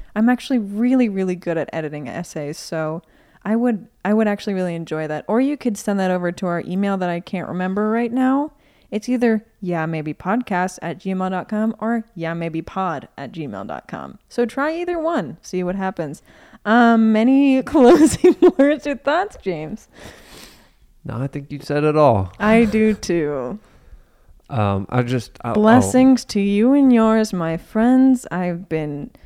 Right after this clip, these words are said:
Speaker 1: just
Speaker 2: Friends and family.
Speaker 1: <laughs> Friends and family. I am just thrilled to see you here.
Speaker 2: And start this journey together.
Speaker 1: And begin such a special experience with one of my dearest friends.
Speaker 2: Is that me?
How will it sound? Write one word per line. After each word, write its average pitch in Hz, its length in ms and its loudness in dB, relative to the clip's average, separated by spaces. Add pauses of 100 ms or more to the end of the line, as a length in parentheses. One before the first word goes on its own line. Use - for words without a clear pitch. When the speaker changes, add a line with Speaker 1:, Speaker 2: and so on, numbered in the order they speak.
(160)
Speaker 1:
just 247 360 0 (200)
Speaker 2:
Friends 101 280 -2
and 92 120 -4
family. 101 440 -6 (200)
Speaker 1:
<laughs> - 240 -12
Friends 269 380 0
and 233 220 0
family. 214 680 0 (640)
I 226 200 0
am 208 320 2
just 185 380 -6
thrilled 208 640 0 (140)
to 190 140 -8
see 180 300 -6
you 165 240 -4
here. 160 540 -6
Speaker 2:
And 101 100 -6
start 110 240 -2
this 98 220 -6
journey 104 420 -4
together. - 720 -12
Speaker 1:
And 202 320 -2
begin 226 640 0
such - 360 -6
a 196 160 -6
special 208 1080 -4 (140)
experience 160 600 -10
with 165 220 -8
one 180 160 -6
of 185 80 -4
my 165 140 -6
dearest 175 500 -4
friends. 165 640 -8 (800)
Speaker 2:
Is - 80 -14
that 107 120 -4
me? 113 260 -6